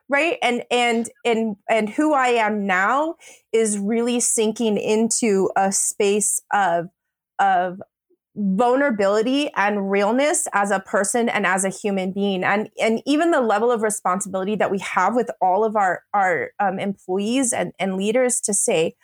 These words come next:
"I don't know everything." And I'm, and I'm scared right now too. And we're gonna make it through. So there's this, like, I guess, core authenticity that starts dropping in as you become more confident in who you are as a business owner. And you're not, like, holding up all these, like,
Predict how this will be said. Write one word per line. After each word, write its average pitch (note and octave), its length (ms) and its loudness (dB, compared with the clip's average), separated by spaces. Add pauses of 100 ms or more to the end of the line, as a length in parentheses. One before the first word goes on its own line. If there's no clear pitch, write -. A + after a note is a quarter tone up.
(280)
"I A3+ 360 0
don't A#3 340 0
know G#3+ 240 0
everything." F#3 800 -4
And A3 120 0
I'm, F4+ 260 0 (220)
and A3+ 160 2
I'm C4+ 300 2
scared A3+ 420 0
right G3 240 0
now E3+ 300 -4
too. - 300 -6 (180)
And A#3+ 300 2
we're A3 100 0
gonna A3 220 0
make G3 180 -2
it - 160 -6
through. F#3+ 200 0
So A#3+ 180 0
there's B3 280 2
this, A#3+ 320 0
like, F#3 380 0 (800)
I B3+ 80 2
guess, - 560 -2 (360)
core C#4+ 460 0
authenticity A3+ 880 -2
that B3 220 0
starts G3+ 360 -2
dropping G3 600 -2
in A3 320 -2
as A#3 240 0
you G#3 100 -2
become F#3+ 420 -4
more F3+ 200 -4
confident F#3+ 520 -4
in F3+ 140 -6
who G3+ 100 -4
you G3 220 0
are F3+ 80 4
as F3+ 140 0
a F3+ 60 -4
business F3+ 440 -4
owner. F3+ 220 0
And F#3 100 -2
you're F#3 80 0
not, G#3 240 0
like, G#3 180 -2
holding G3+ 400 0
up F3+ 160 0
all F3+ 220 2
these, F3+ 380 -4
like, E3+ 320 0